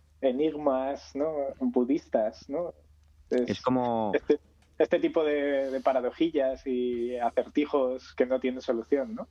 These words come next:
Speaker 2: Sí, el Kais-, el Kaizen como... o sea, él, él dice que es como una especie de camino en la que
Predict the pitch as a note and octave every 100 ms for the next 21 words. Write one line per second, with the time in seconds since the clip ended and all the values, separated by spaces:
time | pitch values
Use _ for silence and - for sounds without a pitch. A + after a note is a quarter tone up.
0 | _ - B2+ A2 G#2+ A#2 - G#2+ F#2+ A2
1 | A2+ C3+ B2 A#2+ G#2 G2 D#2 - G#2+ G2+
2 | F#2 - G#2 G#2+ G#2 A#2 A#2+ A#2+ A2+ A#2
3 | A#2+ B2 A2+ - A2+ A2 G2+ A2+ - G#2
4 | G2 - F2+ G#2 A2 G#2+ G2 F#2+ F#2 E2+
5 | E2 D#2 D2+ D2 C#2+ C#2+ C#2+ C2+